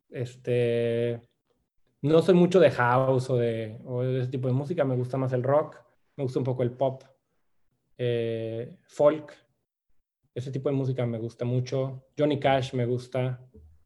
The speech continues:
Este, Pink Floyd, soy súper fan.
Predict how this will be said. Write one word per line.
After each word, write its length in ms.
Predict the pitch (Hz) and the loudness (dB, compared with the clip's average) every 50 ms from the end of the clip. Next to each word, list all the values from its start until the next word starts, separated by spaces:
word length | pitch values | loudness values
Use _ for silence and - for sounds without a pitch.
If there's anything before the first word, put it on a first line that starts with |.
| _ _ _ _ _ _ _ _ _ _ _ - | _ _ _ _ _ _ _ _ _ _ _ -14
Este, 640 | 117 - - _ - 120 117 113 113 113 113 117 - _ | -14 -14 -14 _ -8 -6 -6 -4 -6 -8 -8 -12 -6 _
Pink 200 | 139 143 135 - | -2 -2 -2 -2
Floyd, 260 | - 143 143 139 135 | 0 2 4 4 4
soy 160 | - 143 143 135 | 2 -2 -2 -2
súper 400 | - - 156 143 - 143 123 123 | -2 -4 -4 -2 -2 -2 -2 0
fan. 380 | - 135 131 135 135 127 - | 0 0 0 0 -2 -4 -8